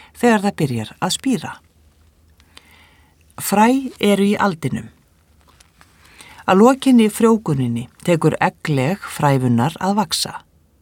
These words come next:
Úr eggleginu myndast aldin utan um litla fræið. Hjá sumum plöntum eru mörg eggbú í frævunni. Þá myndast mörg fræ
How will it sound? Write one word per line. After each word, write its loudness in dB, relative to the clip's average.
Úr 2
eggleginu -2
myndast -4
aldin 0
utan 2
um 0
litla -4
fræið. -6
Hjá 2
sumum 2
plöntum -2
eru 0
mörg 0
eggbú -6
í 0
frævunni. -6
Þá 2
myndast 0
mörg 0
fræ 0